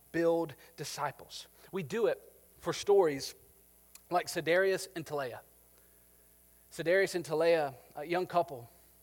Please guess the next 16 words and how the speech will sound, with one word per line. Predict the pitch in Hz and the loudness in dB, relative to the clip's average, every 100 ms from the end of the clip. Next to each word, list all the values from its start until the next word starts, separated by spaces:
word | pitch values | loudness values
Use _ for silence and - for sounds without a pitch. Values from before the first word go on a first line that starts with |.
| _ _ _ _ _ _ _ _ _ _ _ _ _ _ _ _ _ | _ _ _ _ _ _ _ _ _ _ _ _ _ _ _ _ _
who | 151 | -4
recently | 190 - 170 | -4 -2 -4
gave | 160 165 | -2 -2
birth | 165 - | -2 -2
to | 139 | -10
twins. | - 185 143 101 - - - _ _ _ _ - - - | -6 -4 -4 -8 -18 -20 -20 _ _ _ _ -20 -8 -6
But | 165 | -4
before | 156 196 | 2 4
that | 175 | 4
happened, | 151 208 - 131 135 - - - | 6 4 4 -6 -12 -18 -20 -12
Sedarius | 165 160 175 160 139 | -6 0 2 2 -2
was | 147 139 | -8 -2
working | 196 - 135 127 127 _ _ _ _ _ _ | -2 -2 -10 -14 -18 _ _ _ _ _ _
with | 147 - | -12 -2
Chuck | 180 151 | -2 0
Rutledge, | 180 156 131 147 - | 0 0 -6 -8 -16